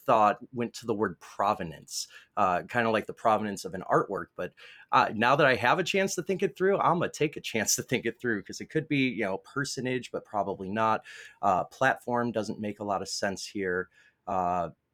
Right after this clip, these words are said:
soup of unusual size. No, I'm thinking of something different. Um, <laughs> software of unknown. I, I think I'm gonna stick with first guess, best guess, and say provenance.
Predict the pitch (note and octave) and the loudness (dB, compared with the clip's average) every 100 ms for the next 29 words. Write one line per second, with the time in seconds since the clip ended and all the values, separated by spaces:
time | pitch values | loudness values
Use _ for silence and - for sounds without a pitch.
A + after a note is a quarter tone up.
0 | _ _ _ _ _ _ _ - - - | _ _ _ _ _ _ _ -10 -8 -4
1 | C3 B2+ A#2+ A2 G#2+ G#2+ G2+ G2+ F2+ - | -4 -2 0 0 0 -2 -4 -8 -6 -4
2 | A#2 A#2+ A#2+ G#2+ A2 G#2+ G2+ G2 F#2+ F2+ | 0 0 0 -2 -4 -4 -4 -4 -8 -10
3 | E2+ E2 E2 D#2+ _ C#3+ C#3 C3+ B2 - | -14 -14 -14 -16 _ -4 -2 0 0 0
4 | - - - D3 E3+ F#3+ D#3+ D#3 D3+ - | -4 -14 0 6 6 6 4 0 -2 -6
5 | - _ _ _ _ _ _ _ - D3+ | -20 _ _ _ _ _ _ _ -2 -2
6 | D#3+ D#3 B2+ C3 C3+ C3 - D#3 C3+ D3+ | 0 0 0 -2 -2 -2 -4 -2 2 2
7 | G#3+ G#3 G#3 F#3 - F3 E3+ C#3+ - D#3 | 4 2 2 2 0 -2 -2 -4 0 0
8 | D3 C#3+ - B2+ A#2+ - G#2+ - G#2 G#2+ | 2 2 2 2 2 2 0 -2 -6 -6
9 | - G#2 - G2 F2+ E2+ E2 - - | -2 -4 -2 0 0 -2 -8 -12 -16